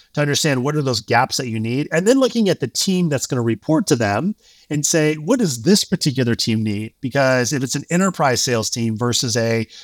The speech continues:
S and B team versus an S D R team versus a,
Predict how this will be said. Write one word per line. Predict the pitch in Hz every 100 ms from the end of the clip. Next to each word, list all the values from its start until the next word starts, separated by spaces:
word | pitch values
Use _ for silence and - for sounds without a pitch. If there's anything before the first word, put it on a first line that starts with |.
| - _ _
S | 156 147 -
and | 131
B | 120 208
team | 185 139 117 107
versus | 104 135 - 120
an | 131
S | 139
D | - 139
R | 165 190
team | 185 139 113
versus | 110 127 127 117
a, | 117